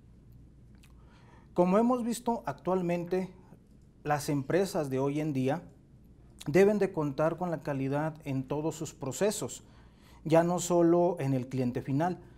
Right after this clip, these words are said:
sino deben de contar desde que entra su materia prima hasta que sale el producto o servicio. Por tal motivo es que la calidad ha, ha tenido un gran auge en nuestro tiempo.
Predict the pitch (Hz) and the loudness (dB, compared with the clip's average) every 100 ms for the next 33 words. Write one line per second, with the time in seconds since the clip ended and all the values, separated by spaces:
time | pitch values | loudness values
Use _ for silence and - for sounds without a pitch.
0 | - - - - 190 190 202 175 175 190 | -20 -20 -20 -4 0 2 2 2 2 2
1 | 175 170 147 143 170 170 170 156 139 151 | -2 -2 -2 0 0 0 -2 -2 -4 -6
2 | 147 196 233 220 185 - 139 123 160 170 | -6 -2 -2 -2 -4 -2 -4 -2 -2 -2
3 | 143 147 156 160 240 - - - - - | -4 -2 -2 -2 -4 -8 -18 -20 -20 -6
4 | 143 139 - 135 139 123 151 156 156 139 | -4 -4 -8 -8 -8 -6 -2 -2 -4 -6
5 | 123 120 - 131 - 135 143 240 - 117 | -6 -6 -8 -10 -6 -4 -2 -4 -4 -8
6 | - - - - - - - 139 165 190 | -12 -20 -20 -20 -20 -10 -6 0 2 2
7 | 208 202 190 196 196 180 185 - 180 165 | 0 -2 -2 0 -2 -4 -8 -4 -4 -4
8 | 160 143 131 139 170 - - - - 147 | -4 -4 -2 -2 -2 -4 -16 -20 -10 -8
9 | 175 - - 160 175 180 - - 156 151 | -8 -10 -4 -2 -2 -6 -8 -2 0 0
10 | 160 165 180 - - - - - - 156 | 0 0 -2 -6 -20 -20 -20 -20 -4 -2
11 | 160 170 170 - 151 156 147 - 208 220 | 2 0 0 -6 -2 -2 -2 -4 -6 -8
12 | - - 143 135 127 123 117 131 113 - | -18 -12 -6 -4 -4 -8 -4 -2 -2 -6